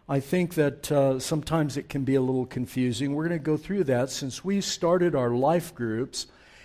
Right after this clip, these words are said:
and I hope that all of you will get in a life group. We have five of them meeting all over the West Side on different nights.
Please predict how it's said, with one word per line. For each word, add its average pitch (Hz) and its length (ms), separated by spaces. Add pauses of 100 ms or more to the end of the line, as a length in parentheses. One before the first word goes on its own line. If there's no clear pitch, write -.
(160)
and 143 140
I 156 60
hope 214 240
that 147 240
all 175 260
of 143 100
you 156 160
will 143 120
get 135 240
in 156 140
a 147 40
life 131 400
group. 107 320
We 135 80
have 143 160
five 139 480
of 110 200
them 110 200
meeting 127 320
all 131 220
over 156 180
the 139 80
West 117 320
Side 117 380 (600)
on 127 140
different 151 380
nights. 151 560